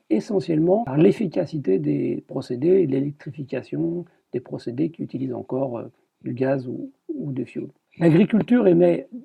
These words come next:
elle aussi, dix-neuf pour cent du total français, à peu près la moitié pour l'élevage et un peu moins de la moitié pour... Euh,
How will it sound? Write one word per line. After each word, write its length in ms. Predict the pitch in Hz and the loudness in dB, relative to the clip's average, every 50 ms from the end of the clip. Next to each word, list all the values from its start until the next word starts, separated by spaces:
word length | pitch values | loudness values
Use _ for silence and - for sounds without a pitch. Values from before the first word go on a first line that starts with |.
| - _ _ - | -20 _ _ 0
elle 160 | 170 165 170 | 4 6 6
aussi, 280 | 170 156 - 262 254 | 6 6 4 4 4
dix-neuf 360 | 165 175 185 165 175 170 170 - | 4 4 4 4 4 4 4 0
pour 200 | - 135 - - | -8 -12 -10 -6
cent 180 | - 151 151 127 | -4 -2 -2 -2
du 240 | 117 123 120 113 - _ _ - | -4 -6 -8 -10 -12 _ _ -8
total 440 | 143 135 127 - 135 131 127 127 127 | -6 -6 -4 -4 -4 -4 -4 -6 -8
français, 600 | - - - 135 131 - 180 196 233 262 262 - _ | -10 -10 -8 -8 -4 -2 0 0 2 0 -2 -4 _
à 100 | - 123 123 | -10 -8 -4
peu 140 | - 160 143 | -2 -2 0
près 180 | - - 151 | 2 4 6
la 200 | 151 160 170 180 | 8 8 8 8
moitié 640 | 175 170 175 175 170 175 - 180 175 180 185 190 190 | 10 10 8 8 6 6 6 8 10 10 10 10 8
pour 280 | 190 - 170 143 139 147 | 4 0 -4 -2 0 2
l'élevage 640 | 147 143 135 139 143 156 196 226 196 139 127 110 _ _ _ _ _ _ _ - | 2 2 2 2 4 4 4 4 4 2 -2 -4 _ _ _ _ _ _ _ -8
et 340 | - 127 127 131 127 131 - | -4 -2 0 0 0 0 0
un 140 | 135 131 131 | -2 -2 -4
peu 140 | 131 151 147 | -2 -2 0
moins 260 | 147 147 160 180 180 | 2 4 4 4 4
de 80 | 160 147 | 4 4
la 80 | 143 | 4
moitié 360 | 131 131 131 127 - 160 165 160 | 2 2 0 0 0 2 2 2
pour... 280 | - - 147 131 131 | 0 -2 -8 -6 -6
Euh, 260 | 127 123 123 123 127 | -4 -4 -4 -6 -8